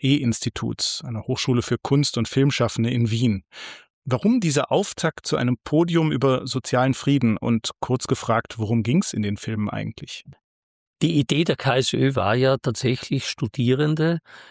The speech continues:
Speaker 2: mit diesem Thema sozialer Friede und Verständigung zu konfrontieren und die Kurzfilme dazu drehen zu lassen. Tatsächlich kam ein einziger Kurzfilm dann retour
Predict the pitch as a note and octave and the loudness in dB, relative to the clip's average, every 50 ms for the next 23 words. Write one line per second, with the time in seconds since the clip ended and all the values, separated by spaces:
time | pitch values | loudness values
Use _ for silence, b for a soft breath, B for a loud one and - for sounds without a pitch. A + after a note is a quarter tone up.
0 | B B B - C3 C3+ - - D3 A#2+ - C#3 A#2 - - B2+ A#2 A2+ B2+ B2+ | B B B -2 -2 0 0 0 -2 0 2 0 0 0 0 0 2 2 2 2
1 | C3+ D3 D3 - - A#2+ A2 - - A2+ A2+ A2+ A2 - - A#2+ A2+ A2+ C3+ C3+ | 2 2 0 0 -2 -4 -4 -2 0 2 2 2 2 0 -2 -2 0 0 0 0
2 | - A#2 G#2+ G#2 - - C3+ - - - - B2 G#2+ A2+ A#2 C3+ - - B2 B2 | 0 -2 -2 -2 -4 -4 -4 -4 -4 -4 -2 -2 -2 0 -2 -2 -2 -2 0 0
3 | A#2+ - - - B2 - - C3 A#2 - - - A2+ G#2 - - - A2+ A#2+ C3 | -2 -2 -2 -4 -6 -4 -2 -4 -4 -4 -2 -2 -2 -2 -2 -2 -2 0 2 2
4 | D3 D#3+ C4 B3 C3+ B2 A2 - - B B B B B B B B B B _ | 2 0 -2 -2 -2 -2 -4 -4 -8 B B B B B B B B B B _
5 | _ _ - D3 C3 C3 - - - E3+ E3+ - - - - - A#2+ A#2 A2+ A2 | _ _ -2 -2 -2 -2 -2 -2 0 0 0 0 -2 -4 -2 0 2 2 2 2
6 | G#2 - G#2 - - - A#2 - A2 F#2+ G2 G2+ G2+ - - A2+ A2 F#2 F#2 - | 2 0 -2 -4 -4 -6 -6 -4 -4 -2 -2 -2 -4 -4 -4 -4 -4 -4 -4 -6
7 | - - - - - - - B B B B B B B B B B B - - | -8 -8 -8 -12 -14 -18 -20 B B B B B B B B B B B -2 -2
8 | C#3 - - - D3 D3+ - - - D#3 - - - - - B2 A#2+ A#2+ D3 D#3+ | -2 0 0 -2 -2 -2 -2 0 -2 -2 -2 -4 -8 -6 -2 0 0 0 0 -2
9 | - _ _ _ _ _ _ _ _ _ _ _ - - C3 - - G#2+ B2+ E3 | -4 _ _ _ _ _ _ _ _ _ _ _ -2 -2 -2 0 0 0 0 0
10 | D#3+ - D3 C#3+ C3 - - - D3+ D#3+ D#3+ - - - - D3+ C#3+ C#3 C3+ - | 0 0 0 0 0 0 0 0 0 0 0 0 -4 -4 -2 0 2 2 2 2
11 | C#3 B2+ B2+ B2 A2+ A#2 A2 - - - - A#2 A2 B2 D3+ E3+ F3 D#3+ | 0 0 0 2 0 0 -2 -2 -4 -6 -2 0 2 2 2 2 2 0